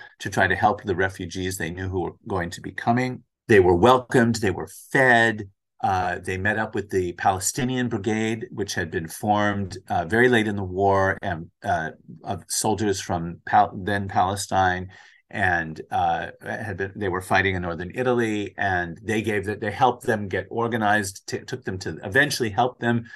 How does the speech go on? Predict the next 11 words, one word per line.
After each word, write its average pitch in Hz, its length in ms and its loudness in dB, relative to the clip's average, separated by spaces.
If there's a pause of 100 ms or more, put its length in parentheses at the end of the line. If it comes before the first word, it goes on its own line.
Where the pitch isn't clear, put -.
(720)
to 127 100 0
connect 104 420 0
to - 80 0
their - 200 0
siblings 143 840 0
who 98 400 -2
were 90 220 -6
in 82 160 -10
America, 110 720 -2 (880)
gave 101 220 0
them 78 300 -8